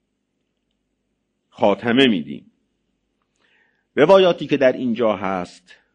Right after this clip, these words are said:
راجع به کیفیت ارتباط زن و حقی است که زن بر مرد دارد، اکثر اینها از رسول خداست. البته مرحوم آقا رضوان الله علیه بسیاری از اینها را،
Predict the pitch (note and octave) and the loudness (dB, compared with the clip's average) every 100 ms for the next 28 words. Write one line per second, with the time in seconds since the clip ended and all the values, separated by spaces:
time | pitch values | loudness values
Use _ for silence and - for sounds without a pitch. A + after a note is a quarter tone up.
0 | _ _ G2 F#2+ A2 C3 - G#2+ G#2+ G2+ | _ _ -2 -2 0 -2 -2 -8 -4 -4
1 | F#2+ - _ _ _ _ _ _ _ - | -4 -10 _ _ _ _ _ _ _ -6
2 | G#2+ F#2 F2+ - G2 E2+ F2+ C#3+ - C3 | -4 -4 -8 -16 -16 -16 -4 -2 0 -2
3 | A2+ F#2+ - _ _ _ _ _ _ _ | -2 -6 -14 _ _ _ _ _ _ _
4 | _ F2+ F#2+ F2 - F2+ A2 C#3+ C3+ - | _ -4 -4 -4 -6 -6 -4 -4 -6 -10
5 | A#2 G#2+ F#2+ G#2 A#2 G2+ E2 F#2+ - G#2 | -10 -10 -10 -10 -8 -10 -12 -14 -16 -20
6 | - F#2+ F2+ F2 E2+ D#2 D2 D#2 E2 E2 | -14 -12 -10 -10 -10 -10 -10 -8 -8 -8
7 | - C2+ A#1+ B1+ _ _ _ _ _ _ | -12 -16 -16 -18 _ _ _ _ _ _
8 | _ _ _ _ _ _ _ _ _ _ | _ _ _ _ _ _ _ _ _ _
9 | _ _ _ _ _ - G#2 - D3 B2 | _ _ _ _ _ -10 -10 -2 0 0
10 | F2 G2 G#2 F2+ F2+ - F2+ E2 F2 G#2 | -2 -4 -6 -6 -10 -10 -12 -10 -6 -2
11 | C3+ C#3 - - C#3 B2+ A2+ B2+ A#2 A#2 | -2 -4 -12 -8 -4 -4 -4 -6 -8 -10
12 | _ _ _ G2 F#2+ F2+ A2+ C#3 B2 A#2 | _ _ _ -6 -4 -4 -6 -4 -2 -2
13 | G#2+ G2 F2+ F2+ E2+ E2+ D#2 F#2 G#2 B2+ | -6 -8 -10 -10 -10 -8 -8 -8 -8 -8
14 | B2+ - F2+ - G2+ B2 C#3 C3+ - G2 | -10 -12 -12 -12 -4 -2 -2 -4 -8 -10
15 | - - F2+ F2 - F2 A2+ A#2+ A#2 A#2+ | -12 -18 -18 -18 -16 -10 -8 -8 -8 -10